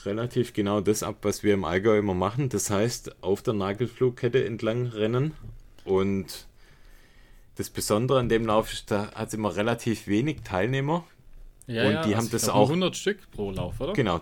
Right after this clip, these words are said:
Speaker 1: das ist jetzt auch begrenzt aufgrund Corona, war aber davor auch schon immer so ein Lauf, wo relativ wenig, wenig Starter waren. Und
Speaker 2: Ja, ist eher ein bisschen lokal einfach, ja.
Speaker 1: ist, ja, genau. Wobei da hat jetzt zum Beispiel auch, äh, Florian Reichert,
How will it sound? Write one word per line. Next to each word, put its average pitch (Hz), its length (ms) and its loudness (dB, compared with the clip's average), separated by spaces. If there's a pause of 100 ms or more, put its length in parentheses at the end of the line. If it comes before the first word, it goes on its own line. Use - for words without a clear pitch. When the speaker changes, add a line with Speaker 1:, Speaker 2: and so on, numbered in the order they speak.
Speaker 1:
das 101 180 0
ist 104 100 -8
jetzt 113 220 0
auch 101 240 2
begrenzt 113 500 -2
aufgrund 95 400 -4
Corona, 113 500 -2
war 90 120 2
aber 90 140 -2
davor 110 440 2
auch 107 160 4
schon - 160 -2
immer 104 160 -4
so 107 120 -6
ein 95 100 -2
Lauf, 95 380 -2
wo 95 200 0
relativ 98 580 -4
wenig, 101 380 0 (800)
wenig 104 320 -2
Starter 90 460 -2
waren. 78 320 -2 (300)
Und 85 180 -6
Speaker 2:
Ja, 107 100 -2
ist 104 120 -4
eher 131 120 -2
ein 127 40 -2
bisschen 123 220 -4
lokal 98 460 -4
einfach, 90 360 -12
ja. 98 140 -8 (160)
Speaker 1:
ist, - 220 -12
ja, 98 240 4
genau. 87 320 0 (340)
Wobei 107 300 6
da 104 220 6
hat 107 140 -2
jetzt 104 240 -2
zum 107 100 -2
Beispiel 98 280 -2
auch, 90 360 0 (120)
äh, 87 220 -4
Florian 92 500 0
Reichert, 107 600 0